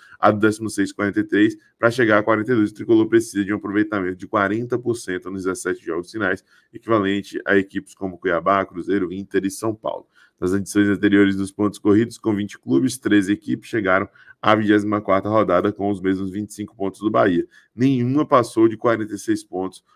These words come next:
ou da décima quarta posição. Mas, curiosamente, a maioria escapou da degola. Somente quatro caíram. Olha que curioso isso, né? Que curioso,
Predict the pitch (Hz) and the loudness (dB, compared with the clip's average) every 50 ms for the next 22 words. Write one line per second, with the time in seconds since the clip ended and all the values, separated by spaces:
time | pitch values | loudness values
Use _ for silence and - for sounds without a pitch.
0 | _ _ - 107 110 107 104 95 98 98 98 - 101 98 92 - 80 87 95 - | _ _ 0 2 4 4 4 2 2 0 -2 -2 -6 -6 -6 -2 -4 -4 -4 -4
1 | 95 - - 98 95 95 - - 62 82 104 104 107 107 107 120 131 127 - - | -12 -8 -4 -4 -4 -4 -8 -14 -8 -2 0 0 2 2 2 0 -2 -4 -6 -6
2 | - 123 113 110 101 98 117 117 107 98 98 95 - 104 104 107 101 92 90 90 | -4 2 2 2 2 2 -2 -4 -4 -4 -4 -6 -6 -6 -2 0 0 2 0 0
3 | 92 - - - 131 123 - - 92 104 107 120 147 165 - 233 214 101 98 92 | -4 -6 -4 -4 -4 -4 -4 -6 -6 -4 -4 -4 -6 -8 -8 -4 -4 -2 -2 -4
4 | - _ _ _ _ _ _ _ _ - 110 110 101 104 104 - - - - 95 | -6 _ _ _ _ _ _ _ _ -6 -4 -2 -2 -2 -4 -4 -8 -6 -2 0
5 | 92 92 - - _ - 101 95 90 80 - - 123 160 381 359 - - _ _ | 0 0 -2 -8 _ -6 -4 -2 -2 -4 -2 0 0 0 0 0 -4 -6 _ _
6 | - 302 277 269 120 113 107 104 95 85 85 90 90 87 87 87 87 87 87 98 | 0 2 2 4 4 4 4 2 0 -2 -4 -8 -8 -10 -12 -16 -18 -18 -20 -20
7 | _ _ - 127 _ - 151 139 113 98 92 90 85 85 - | _ _ -20 -20 _ -8 -4 -2 0 0 0 0 -2 -4 -8